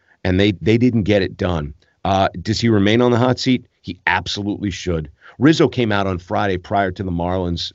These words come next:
sto-, uh, Marlins start of the Marlins series, easy for me to say, and said, "We're not dunking the roster like it's some sort of, um, you know, a, a video poker machine, and, and, you know, just calm down. No, nobody's throwing in the towel,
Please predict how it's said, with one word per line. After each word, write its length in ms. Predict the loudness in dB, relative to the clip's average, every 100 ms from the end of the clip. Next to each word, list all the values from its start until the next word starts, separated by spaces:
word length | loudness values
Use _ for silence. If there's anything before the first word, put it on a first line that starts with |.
| -14
sto-, 300 | -6 -4 -2
uh, 160 | -4
Marlins 440 | -4 -2 0 0 -2
start 460 | -6 -6 -2 0
of 60 | 0
the 80 | -2
Marlins 300 | -2 -2 -2
series, 340 | 0 0 0
easy 160 | -4 -4
for 100 | 0
me 100 | 0
to 80 | 0
say, 280 | -4 -6 -8 _ -20 -10 -2
and 140 | 0
said, 300 | 4 2 2 -6 -4
"We're 120 | 0
not 280 | 2 2 2
dunking 300 | 0 2 2
the 80 | 2
roster 440 | 2 0 -2 -4
like 220 | -2 -2
it's 140 | -4 -6
some 180 | -6 -2
sort 240 | 0 0
of, 260 | 0 0 0
um, 340 | 2 0 -4 -2
you 80 | 0
know, 220 | 0 -4 _ -4
a, 140 | -4 -4
a 160 | -4 0
video 320 | 2 4 4
poker 380 | 4 2 2 0
machine, 560 | -2 -4 -4 -4 -6 -8 -18 -16 -2
and, 320 | 0 0 -2
and, 300 | -4 -4 -6 -4
you 80 | -2
know, 180 | -2 -8 -20 _ _ _ _
just 180 | -8 -4
calm 280 | 2 2 4
down. 360 | 2 0 -6 -4
No, 240 | 0 0
nobody's 380 | 2 0 0 -4
throwing 260 | -2 -2 0
in 80 | -2
the 80 |
towel, 500 | -4 -4 -2 -2 -4